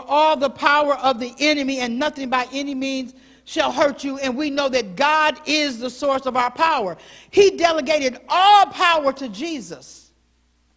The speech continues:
He delegated, and God wants to delegate us, or he wants us to use the power that's already on the inside of us because it's already been delegated.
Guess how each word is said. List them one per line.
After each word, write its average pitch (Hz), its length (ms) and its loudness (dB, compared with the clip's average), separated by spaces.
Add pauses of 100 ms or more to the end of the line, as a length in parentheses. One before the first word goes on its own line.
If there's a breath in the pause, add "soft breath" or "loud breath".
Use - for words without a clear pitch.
(240)
He 359 120 -2
delegated, 320 680 -2 (220 loud breath)
and 285 200 -2
God 370 300 2
wants 320 180 -2
to 302 120 -8
delegate 294 640 -2
us, 370 340 -2 (320 soft breath)
or 269 120 0
he 349 140 0
wants 320 260 -4
us 311 140 -6
to 294 100 -12
use 349 340 -2
the 277 100 -8
power 285 360 -2
that's 247 200 -8
already 302 500 0
on 269 120 -6
the 262 200 -8
inside 277 500 -4
of 220 100 -12
us 233 260 -8 (280 soft breath)
because 302 320 0
it's 302 120 -4
already 330 340 0
been 320 220 -6
delegated. 311 680 -2